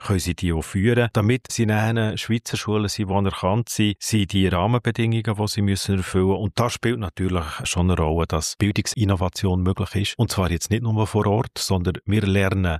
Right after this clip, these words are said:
ich würde sagen, wir könnten noch mehr lernen von den Auslandschweizer Schulen in der Schweiz. Die Schulen haben in der Regel mehrsprachigen Unterricht, vier Sprachen ohne grössere Probleme. Das ist einfach ein Grundsatz und sie können das handhaben. Da könnten wir noch einiges davon lernen, also der Austausch.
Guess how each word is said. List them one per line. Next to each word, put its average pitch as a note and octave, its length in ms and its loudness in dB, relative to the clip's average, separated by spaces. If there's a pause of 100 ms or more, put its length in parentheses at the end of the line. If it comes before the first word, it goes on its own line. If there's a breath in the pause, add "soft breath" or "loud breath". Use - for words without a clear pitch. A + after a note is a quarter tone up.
(120)
ich F2+ 60 -8
würde - 160 -6
sagen, F2 340 -6
wir D#2 60 -6
könnten G2 640 0
noch B2+ 100 0
mehr B2 240 0
lernen A#2+ 420 2
von G#2+ 160 -2
den A2+ 120 -2
Auslandschweizer A2+ 720 -4
Schulen G2 440 -6
in G2+ 180 -12
der G2+ 60 -10
Schweiz. - 460 -4
Die G#2+ 400 4
Schulen G#2+ 300 2
haben F#2 200 2
in F2 60 -2
der - 140 -2
Regel G2 320 0
mehrsprachigen G2+ 800 0
Unterricht, A2+ 300 -2 (300)
vier F2 200 2
Sprachen G2+ 580 0
ohne F2 440 0
grössere E2 380 0
Probleme. G2+ 420 0
Das E2+ 180 -2
ist F2+ 140 -2
einfach F2+ 320 -4
ein G#2 160 -2
Grundsatz G#2 800 0
und F#2 300 -4 (140)
sie - 140 -2
können F#2+ 220 -2
das - 280 -2
handhaben. B2 600 0
Da G2 100 -2
könnten G#2+ 400 0
wir F#2+ 100 2
noch F2+ 140 -2
einiges F2 420 -4
davon E2+ 360 -2
lernen, C3 300 2
also G#2 280 0
der F#2+ 140 -4
Austausch. C#3 640 -2